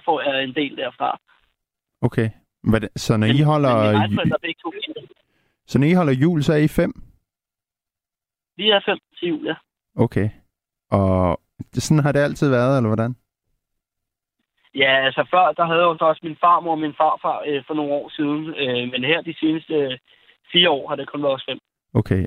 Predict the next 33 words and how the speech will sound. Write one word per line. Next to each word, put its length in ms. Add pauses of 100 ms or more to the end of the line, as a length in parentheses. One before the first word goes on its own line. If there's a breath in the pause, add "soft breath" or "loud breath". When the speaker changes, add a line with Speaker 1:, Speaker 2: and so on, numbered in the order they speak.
Speaker 2:
og 120
dine 140
forældre, 280
de 220
er 80
enebørn? 340 (1600)
Speaker 1:
De 100
er 40
begge 180
to 80
enebørn, 360
og 80
det 60
er 40
mine 140
bedsteforældre 460
også. 140 (320)
Speaker 2:
Åh, 180
Gud. 300 (220)
Det 80
er 40
jo, 160
altså, 200
det 80
er 80
jo 60
sjovt, 280
for 60
det 60
er 80
jo 100
Speaker 1:
Ja. 80
Speaker 2:
ret 200